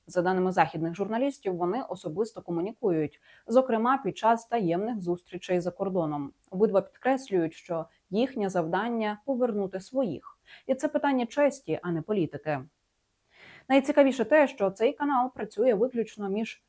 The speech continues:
військовими розвідками, відокремлено від політичного керівництва або дипломатії. Наразі це єдина форма прямої взаємодії між воюючими сторонами.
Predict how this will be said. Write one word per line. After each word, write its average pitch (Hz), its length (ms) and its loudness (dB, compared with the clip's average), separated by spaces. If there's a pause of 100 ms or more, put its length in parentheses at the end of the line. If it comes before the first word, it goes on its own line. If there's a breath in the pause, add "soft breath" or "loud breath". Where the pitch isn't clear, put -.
військовими 196 840 2
розвідками, 160 880 0
відокремлено 190 680 2
від 214 220 0
політичного 220 600 0
керівництва 185 760 -2
або 170 220 0
дипломатії. 165 840 -4 (420 soft breath)
Наразі 240 360 6
це 240 220 0
єдина 226 520 2
форма 233 280 2
прямої 202 380 -2
взаємодії 185 600 -2
між 196 300 -8
воюючими 190 680 0
сторонами. 156 640 -4